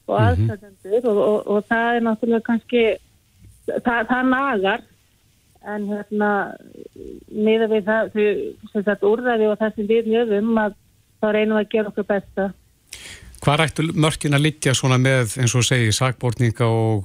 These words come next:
Speaker 3: og brotaþola í huga? Hve-, hversu, eh, lengi má svona rannsókn, eh, hversu langan tíma má hún taka?
Speaker 1: Sko, það sem við höfum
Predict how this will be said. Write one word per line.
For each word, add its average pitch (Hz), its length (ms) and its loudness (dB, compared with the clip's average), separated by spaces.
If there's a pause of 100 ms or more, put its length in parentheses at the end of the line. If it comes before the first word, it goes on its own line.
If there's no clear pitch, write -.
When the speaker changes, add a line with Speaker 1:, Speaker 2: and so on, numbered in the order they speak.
Speaker 3:
og 107 480 0
brotaþola 120 680 0
í 104 120 4
huga? 98 400 2 (420)
Hve-, 135 140 -2
hversu, 135 380 0 (460)
eh, 92 440 -10 (100)
lengi 139 480 2
má 131 140 2 (100)
svona 110 240 0
rannsókn, 120 540 -2
eh, 113 580 -10
hversu 131 200 2
langan 127 240 2
tíma 131 280 2
má 113 100 4
hún 104 120 4
taka? 104 280 0 (960)
Speaker 1:
Sko, 208 260 -2
það 226 280 2
sem 233 160 4
við 254 180 2
höfum 269 220 2